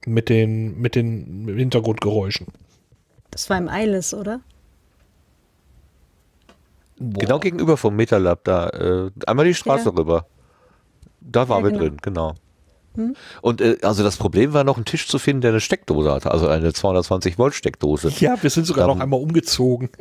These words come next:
Speaker 1: <laughs>
Speaker 3: Genau.
Speaker 1: Und,
Speaker 3: Wir hatten erst
Speaker 1: äh,
Speaker 3: gedacht,
Speaker 1: und
Speaker 3: wir
Speaker 1: ja,
Speaker 3: machen
Speaker 1: es war
Speaker 3: das
Speaker 1: das
Speaker 2: Das Eiles, ja, genau. Ne,
Speaker 1: Ja, genau,
Speaker 2: rechts
Speaker 1: das
Speaker 2: daneben
Speaker 1: Eiles.
Speaker 2: gibt's noch das Café Rathaus, da hab ich auch schon, auch schon mal aufgenommen, ja. Mhm.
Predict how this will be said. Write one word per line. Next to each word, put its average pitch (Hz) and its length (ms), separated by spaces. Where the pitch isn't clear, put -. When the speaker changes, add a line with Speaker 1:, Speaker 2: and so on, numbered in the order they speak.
Speaker 1:
<laughs> - 200
Speaker 3:
Genau. 131 340
Speaker 1:
Und, 151 160
Speaker 3:
Wir 107 80
hatten 120 140
erst 147 160
Speaker 1:
äh, - 20
Speaker 3:
gedacht, - 140
Speaker 1:
und 170 80
Speaker 3:
wir - 60
Speaker 1:
ja, 170 80
Speaker 3:
machen 139 80
Speaker 1:
es 110 80
war 147 140
Speaker 3:
das - 320
Speaker 1:
das 190 120
Speaker 2:
Das - 40
Eiles, 196 380
ja, 202 140
genau. 175 400
Ne, 220 180
Speaker 1:
Ja, 131 200
genau, 147 140
Speaker 2:
rechts 262 200
Speaker 1:
das 285 120
Speaker 2:
daneben 262 260
Speaker 1:
Eiles. 269 80
Speaker 2:
gibt's - 220
noch 254 100
das - 220
Café 233 380
Rathaus, 294 720
da 262 140
hab 254 140
ich - 240
auch 196 160
schon, 190 480
auch 196 160
schon 180 220
mal 180 180
aufgenommen, 175 760
ja. 175 200
Mhm. 247 320